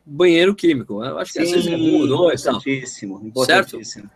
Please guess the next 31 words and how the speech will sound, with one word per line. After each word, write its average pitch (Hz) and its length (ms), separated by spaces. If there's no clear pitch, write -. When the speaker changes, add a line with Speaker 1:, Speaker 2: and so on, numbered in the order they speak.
Speaker 1:
Então, 196 340
são - 300
vinte 208 440
postos 156 300
de 151 60
hidratação 139 420
com 190 260
água, 175 380
né? 139 220
E 196 460
daí 190 320
você 196 260
tem, 180 260
nesse 151 280
posto, 147 300
você 143 200
tem 147 160
atendimento 135 460
médico 214 640
e 165 300
também 160 460
tem 160 280
a, 147 580
tem 143 100
banheiro 165 240
químico, 131 360
ok? 175 280
Daí 160 140
Speaker 2:
Exato. 214 280
Speaker 1:
vai 208 100
ter, - 80